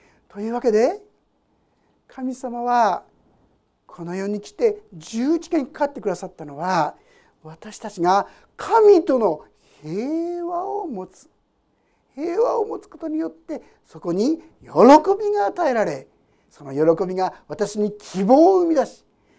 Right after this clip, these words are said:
さらにそこには神の愛に生きることができるようになる。こう言っているんであります。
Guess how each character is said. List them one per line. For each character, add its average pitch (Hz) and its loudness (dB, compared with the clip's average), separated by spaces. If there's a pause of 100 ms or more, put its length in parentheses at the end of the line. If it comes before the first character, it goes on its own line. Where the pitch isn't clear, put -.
(100)
さ - -20
ら 139 -16
に 135 -14
そ 160 -18
こ 170 -14
に 156 -6
は 160 -4 (480)
神 139 -16
の 139 -12
愛 190 -10
に 277 -10 (260)
生 240 -14
き - -12
る 349 -10
こ - -12
と 262 -14
が 240 -10
で 214 -14
き 294 -20
る 349 -16
よ 381 -8
う 330 -12
に 247 -12
な 220 -16
る。 208 -20 (840)
こ - -20
う - -20
言 - -20
っ - -20
て - -20
い - -20
る 151 -20
ん - -20
で 143 -20
あ 123 -20
り 120 -20
ま 123 -20
す。 - -20